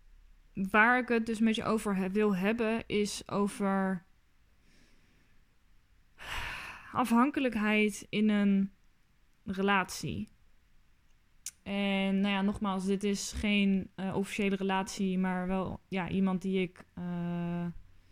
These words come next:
waar ik dus contact mee heb. En ja, waar ik echt wel een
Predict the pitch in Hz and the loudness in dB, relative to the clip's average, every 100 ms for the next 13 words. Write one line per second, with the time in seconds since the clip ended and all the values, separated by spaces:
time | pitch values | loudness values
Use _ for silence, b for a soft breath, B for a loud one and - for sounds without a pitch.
0 | b b b b _ - 220 233 220 226 | b b b b _ -2 0 0 0 -2
1 | 208 226 220 214 202 202 196 - - 196 | 0 0 2 4 4 2 0 -10 -4 0
2 | 190 190 185 - - - - - - - | 2 2 0 -8 -20 -20 -20 -20 -20 -20
3 | - _ - _ - - - _ _ _ | -20 _ -20 _ -20 -20 -20 _ _ _
4 | _ _ 202 196 190 185 196 - - 220 | _ _ -2 2 2 2 0 -2 -4 -2
5 | 214 208 208 202 202 | 0 2 4 4 4